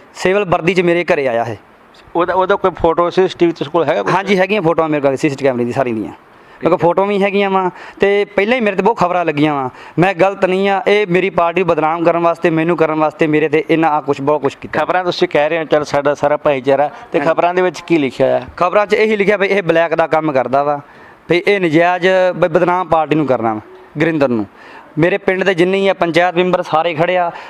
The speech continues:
Speaker 1: ਤੇ ਇਹ ਮੁੰਡੇ ਨੂੰ ਭੇਜਿਆ ਸੀਗਾ। ਮੈਂ ਕਿਹਾ
Speaker 2: ਤੁਸੀਂ
Speaker 1: ਤੁਸੀਂ
Speaker 2: ਬਾਈ ਜੀ ਕੋਈ ਇੱਦਾਂ ਦਾ ਕੰਮ ਕਰਦੇ ਹੋ?
Speaker 1: ਬਿਲਕੁਲ ਨਹੀਂ।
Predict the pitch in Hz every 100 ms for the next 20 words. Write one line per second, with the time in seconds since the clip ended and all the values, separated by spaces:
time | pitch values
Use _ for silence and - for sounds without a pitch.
0 | - 175 - - 208 208 196 190 180 180
1 | 156 170 175 185 180 170 170 196 175 175
2 | 190 202 208 190 139 160 170 165 156 147
3 | 147 185 160 - 151 180 175 165